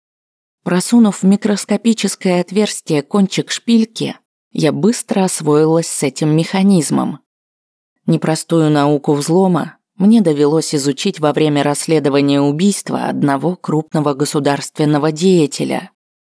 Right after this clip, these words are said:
Довольно банальное убийство из ревности весьма осложнялось тем, что труп политика был заперт в его собственном сейфе.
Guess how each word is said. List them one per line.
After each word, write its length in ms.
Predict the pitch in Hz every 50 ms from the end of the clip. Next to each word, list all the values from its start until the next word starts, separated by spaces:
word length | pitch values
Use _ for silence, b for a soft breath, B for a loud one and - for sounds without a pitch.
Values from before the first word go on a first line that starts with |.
| _ _ _ -
Довольно 420 | - 160 160 156 175 170 165 160 156
банальное 640 | 147 165 165 175 175 165 160 156 156 151 151 151
убийство 480 | 156 160 151 160 170 165 - - - 160
из 200 | 156 160 156 170
ревности 600 | 190 208 214 196 175 151 135 - - - - -
весьма 400 | - - 151 - - 196 202 196
осложнялось 800 | 180 - - 175 165 160 - 185 190 180 170 170 170 - - -
тем, 260 | - - 214 202 190
что 240 | - - - - 170
труп 380 | 170 - 196 214 202 208 _ -
политика 640 | - 175 165 175 196 202 - - 175 - - 175
был 240 | 160 160 175 170 170
заперт 480 | 151 156 190 196 196 - 196 185 - 175
в 60 | 165
его 260 | 170 156 160 147 156
собственном 760 | - - - 185 165 - - - - 175 180 180 180 185 190
сейфе. 640 | 190 - - 214 196 170 143 131 - - - - -